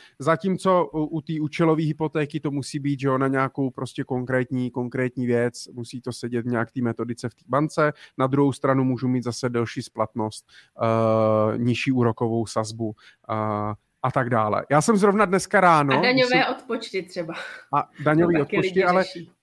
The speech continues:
Speaker 1: já, já jsem, eh, ráno, když jsem zrovna vstával a četl jsem si zprávy, tak to na mě vyběhlo,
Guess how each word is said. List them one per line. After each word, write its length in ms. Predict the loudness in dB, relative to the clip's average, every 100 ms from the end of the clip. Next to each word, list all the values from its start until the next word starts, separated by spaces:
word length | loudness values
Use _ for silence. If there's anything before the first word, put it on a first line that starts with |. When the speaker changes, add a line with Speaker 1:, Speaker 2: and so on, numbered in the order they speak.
| -6
Speaker 1:
já, 180 | -2 2
já 200 | 2 2
jsem, 220 | 2 -2
eh, 600 | 0 2 2 2 0 0
ráno, 280 | 2 4 4
když 140 | 2
jsem 180 | 0 -4
zrovna 280 | -2 -2 -2
vstával 460 | -4 0 0 0 -2
a 40 |
četl 280 | -4 -6 -2
jsem 180 | -2 -2
si 120 | -4
zprávy, 420 | 0 4 4 2
tak 200 | -2 -4
to 120 | -2
na 100 | 0
mě 160 | 2 2
vyběhlo, 600 | 2 4 4 4 4